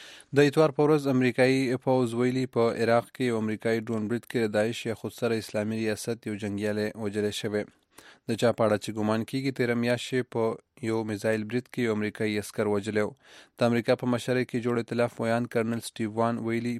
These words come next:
په دغه ډرون برید کې جاسم خدیج او پنځه نور وسلوال وژل شوي وو. دغه تن یو پخوانی عراقي افسر دی او د راکټونو ویشتو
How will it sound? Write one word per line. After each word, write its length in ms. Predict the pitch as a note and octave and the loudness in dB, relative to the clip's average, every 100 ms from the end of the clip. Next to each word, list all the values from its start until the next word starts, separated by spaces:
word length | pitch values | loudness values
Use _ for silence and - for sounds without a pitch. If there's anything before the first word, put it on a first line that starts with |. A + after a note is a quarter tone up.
| - | -4
په 160 | A2 G#2+ | -4 -2
دغه 180 | A2 G#2+ | 0 -2
ډرون 240 | G#2+ G#2 G#2 | -2 -4 -4
برید 220 | A#2 - | -6 -4
کې 260 | B2+ A2 A2 | -6 -2 0
جاسم 380 | G2+ - G2 | -2 -6 -8
خدیج 340 | G#2 A2 B2 - | -4 -2 -2 -2
او 60 | G#2+ G2+ | -6 -4
پنځه 400 | A2 G#2 A2+ A2 A2 | -4 -4 -2 -2 -2
نور 180 | G#2 G#2 | -2 -2
وسلوال 480 | - G#2+ G#2+ G#2+ | -2 0 2 0
وژل 260 | G#2+ A2 G2+ - | -4 -6 -6 -6
شوي 180 | A2 G#2+ | -6 -6
وو. 100 | - - - - - _ A2+ | -10 -20 -20 -20 -20 _ 0
دغه 180 | A2+ A2 - | 2 2 2
تن 140 | A#2+ B2+ | 0 0
یو 120 | A2+ G#2+ | -4 -6
پخوانی 360 | G#2+ A2 A2 A#2 A2 | -4 -2 -2 -2 -2
عراقي 320 | A2 - A2 | -2 -2 -4
افسر 320 | G#2 - A#2+ A#2+ | -4 -2 -2 -2
دی 100 | B2+ B2 | -2 -2
او 40 | A2+ A2 | -2 0
د 100 | G#2+ | -2
راکټونو 420 | G2+ A2 A#2+ A2+ | -2 -6 -4 -4
ویشتو 320 | A2 G2+ - | -4 -6 -4